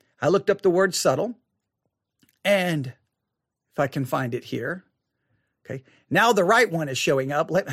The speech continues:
<laughs> let, this is funny. Okay. So I, I grabbed my iPad and I'm like, "Okay, subtle." All right. And I looked up Wa-, Mer-, Merriam-Webster's. Now it's all, it's showing up perfectly every time now.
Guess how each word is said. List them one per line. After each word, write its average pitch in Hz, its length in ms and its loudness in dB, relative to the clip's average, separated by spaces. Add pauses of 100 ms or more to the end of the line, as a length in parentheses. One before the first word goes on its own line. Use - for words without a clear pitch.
<laughs> 160 120 -4
let, 196 200 2 (1300)
this 220 240 4
is 175 140 -2
funny. 170 440 2
Okay. 143 320 0 (200)
So - 200 0
I, 185 360 2 (240)
I 170 140 2
grabbed 185 540 2
my 202 240 -2
iPad 143 640 -4 (340)
and 127 120 -4
I'm 131 100 -2
like, 123 220 -4
"Okay, - 440 -4 (180)
subtle." - 460 -4 (1200)
All 127 80 -6
right. 160 320 -2 (760)
And 156 120 0
I 170 40 4
looked 180 180 4
up 175 120 4
Wa-, - 180 -4
Mer-, 170 220 -2
Merriam-Webster's. 208 800 2 (260)
Now 233 220 4
it's 220 180 2
all, 240 280 4 (180)
it's 196 160 0
showing 311 320 4
up 262 160 4
perfectly 220 640 2
every 240 320 0
time 214 340 2
now. 131 300 -10